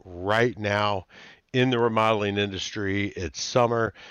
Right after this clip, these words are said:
so we've got windows, doors, porches, everything outdoors,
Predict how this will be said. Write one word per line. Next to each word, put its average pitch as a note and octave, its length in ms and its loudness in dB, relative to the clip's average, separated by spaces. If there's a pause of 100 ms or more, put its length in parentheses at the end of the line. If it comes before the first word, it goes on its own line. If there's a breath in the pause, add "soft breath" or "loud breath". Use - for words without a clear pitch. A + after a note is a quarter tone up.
(160 loud breath)
so F#2+ 240 -2
we've E2+ 260 -2
got E2 300 0
windows, G#2+ 540 0
doors, G#2 680 -2
porches, A#2 680 -2
everything D3+ 800 2
outdoors, G2 880 -4